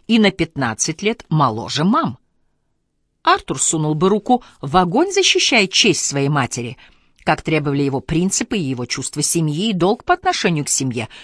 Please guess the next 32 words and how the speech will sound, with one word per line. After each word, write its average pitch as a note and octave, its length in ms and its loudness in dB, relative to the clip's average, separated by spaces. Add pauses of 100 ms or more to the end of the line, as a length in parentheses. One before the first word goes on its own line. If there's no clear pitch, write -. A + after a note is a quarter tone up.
все - 220 -2
то, B2 180 -6
что - 180 -8
он D#3+ 120 -4
получил G3+ 500 -2
от C#4+ 220 -6
Мам, D#4+ 300 0 (360)
и D#3+ 80 -4
тем C#3 240 -2
не D3+ 80 0
менее F#3+ 280 2
он A#3 240 2
иногда B3+ 440 2
прикидывал, D#4 640 0 (260)
как - 180 0
все - 200 2
это E3+ 160 0
выглядело D#3 440 0
бы E3+ 140 2
в - 80 -8
полицейском G#3 600 -2
суде. F3+ 400 -2 (840)
Какие F#4 320 4
улики D#4 640 2 (400)
могли E3 420 2
бы D#3 160 -2
быть G3 420 -4
представлены E4 800 -2
и F#3 240 -2
к - 100 -14
какому C#3+ 420 -2
выводу C3+ 460 -4